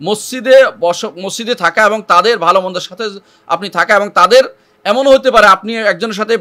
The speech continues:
এমন ভালো ব্যবহার করলেন সে আপনার দ্বারা প্রভাবিত হলো। আপনি প্রভাব, ওই প্রভাব, তাদের মধ্যে প্রভাব বিস্তার করার মতো ব্যক্তিত্ব তৈরি করুন, দেখবেন অনেক কাজ হচ্ছে।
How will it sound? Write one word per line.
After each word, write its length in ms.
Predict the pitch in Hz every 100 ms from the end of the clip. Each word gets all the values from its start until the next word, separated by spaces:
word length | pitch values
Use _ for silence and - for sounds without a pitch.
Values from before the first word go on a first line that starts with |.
| -
এমন 280 | 185 226 247
ভালো 200 | 220 233
ব্যবহার 280 | 208 214
করলেন 240 | 220 220 196
সে 120 | 202
আপনার 240 | 180 190
দ্বারা 140 | 185 185
প্রভাবিত 480 | 170 160 180 147 156
হলো। 240 | 127 98 _ _ _ _
আপনি 300 | 156 185 247
প্রভাব, 460 | 254 214 214 240 277
ওই 100 | 277 202 _ _
প্রভাব, 420 | 196 196 233 233 - - -
তাদের 220 | 196 226
মধ্যে 160 | 262 254
প্রভাব 340 | 196 226 294
বিস্তার 280 | 277 - 254
করার 180 | 240 233
মতো 180 | 233
ব্যক্তিত্ব 340 | 214 214 190 196
তৈরি 280 | 196 170 160
করুন, 260 | 165 135 - _ _ _ -
দেখবেন 240 | 208 214 247
অনেক 260 | 226 262
কাজ 220 | 226 214 208
হচ্ছে। 340 | - 156